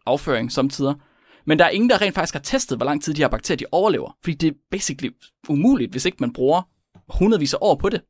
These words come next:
Så glassene her, de, øh,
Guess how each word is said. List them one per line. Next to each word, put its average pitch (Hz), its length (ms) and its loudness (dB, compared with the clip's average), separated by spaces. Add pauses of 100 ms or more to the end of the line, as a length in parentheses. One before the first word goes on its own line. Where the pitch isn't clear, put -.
(1200)
Så 190 400 6 (580)
glassene 196 340 2
her, 180 220 4 (720)
de, 202 200 0
øh, 156 420 6